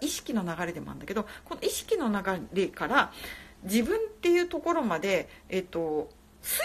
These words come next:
路を作んないとダメなんですよ。うん。で、この水路がメニューってやつ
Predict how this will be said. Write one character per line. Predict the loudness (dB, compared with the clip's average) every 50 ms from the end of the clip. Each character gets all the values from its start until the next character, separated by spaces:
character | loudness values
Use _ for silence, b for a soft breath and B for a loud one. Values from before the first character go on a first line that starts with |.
| 2 4
路 | 6 6
を | 6 4 2 -2 -8
作 | -10 -6 -4 -4
ん | -2 -4
な | -6 -8
い | -8
と | -8 -6
ダ | -4 -2 -2
メ | -2 -4
な | -6 -8
ん | -12
で | -14 -18 -20
す | -20 -20
よ。 | -20 -20 -20 -20 -20 -20 -20 -20 -20 -20 -20 -20 -20 -14 -8
う | -6
ん。 | -6 -4 -2
で、 | -2 -4 -2
こ | 0 0 -2
の | 0
水 | 0 -2 -2 0 2 4
路 | 4 6
が | 6 6
メ | 6 6 6 6
ニ | 4 2
ュ | -2
ー |
っ | -4
て | -8 -8 -6 -4
や | -4 -4
つ | -6 -10 -14